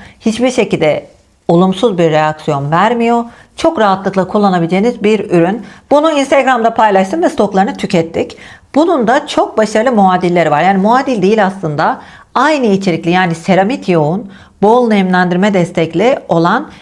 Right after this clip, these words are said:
iki arkadaşı daha var. Şimdi onları paylaşıyorum. Evet, geliyor o arkadaşlar. Öncelikle içeriğinin çok temiz olduğunu bildiğim, çok güvendiğim Fancy markası.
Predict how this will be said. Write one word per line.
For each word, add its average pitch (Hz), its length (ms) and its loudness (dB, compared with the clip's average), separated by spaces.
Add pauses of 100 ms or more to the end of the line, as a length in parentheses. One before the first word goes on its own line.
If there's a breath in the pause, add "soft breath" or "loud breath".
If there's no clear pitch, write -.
(120)
iki 277 380 0
arkadaşı 196 580 -2
daha 208 220 0
var. 208 200 0 (100)
Şimdi 269 160 -2
onları 196 280 2
paylaşıyorum. 143 580 -4 (100)
Evet, 233 320 0
geliyor 254 300 2
o 226 100 4
arkadaşlar. 190 800 0 (160)
Öncelikle 208 720 0 (760 soft breath)
içeriğinin 277 560 0
çok 254 260 0
temiz 208 260 0
olduğunu 190 460 2
bildiğim, 170 500 0
çok 208 260 -2
güvendiğim 170 480 -2
Fancy 175 400 -2
markası. 156 640 -2